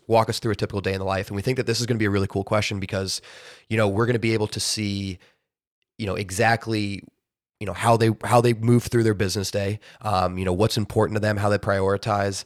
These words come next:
Um, but then, you know, also at home, it, it, it's a great question because, you know, you can see how these successful people structure their days and, you know, you can start to, to take things away from that and, you know, start, you know,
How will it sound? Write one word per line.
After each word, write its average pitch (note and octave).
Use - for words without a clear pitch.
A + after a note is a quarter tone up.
Um, G#2
but A2
then, C#3+
you C#3+
know, B2+
also A2
at G2
home, A2
it, F#2+
it, -
it's -
a G2+
great G2+
question G#2
because, F#2
you G#2+
know, F#2
you F#2+
can G#2
see F#2+
how F#2
these F#2
successful -
people G2
structure F#2+
their F#2+
days F#2
and, F#2+
you G2
know, F#2
you F#2
can F#2
start G2
to, G2
to -
take -
things G2+
away F#2+
from G2
that F#2
and, G2
you F#2+
know, F2
start, F2+
you F2
know, F2+